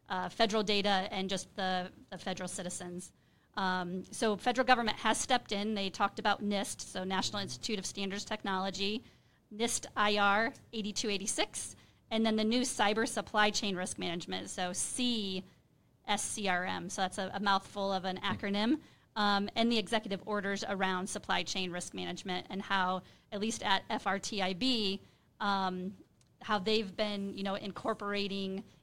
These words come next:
Speaker 1: E R M into, um, this kind of all, all hands on deck against, uh, these threats. So Brandt, uh, so Tom did recommend engaging all agency stakeholders, which is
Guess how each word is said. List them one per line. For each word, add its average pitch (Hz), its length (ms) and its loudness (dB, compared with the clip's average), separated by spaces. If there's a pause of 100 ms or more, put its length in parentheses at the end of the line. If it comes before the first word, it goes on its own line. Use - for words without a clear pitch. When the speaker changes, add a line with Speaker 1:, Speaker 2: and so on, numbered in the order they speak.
Speaker 1:
E 226 160 -2
R 208 140 0
M 208 240 -4
into, 196 880 -4
um, 185 540 -2 (300)
this - 480 -4
kind 196 160 -2
of 185 180 -6 (380)
all, 208 400 4
all 202 140 2
hands 202 280 0
on 190 160 0
deck 185 320 4
against, 185 580 -4
uh, 180 280 -2 (380)
these 190 280 -8
threats. - 600 -6 (640)
So - 200 -2
Brandt, 254 560 0
uh, 196 140 0
so 214 140 -2
Tom 254 280 2
did 247 160 2
recommend 214 460 0
engaging 202 640 0
all 196 220 6
agency 214 380 -4
stakeholders, 226 720 -2
which 208 160 -4
is 202 100 -2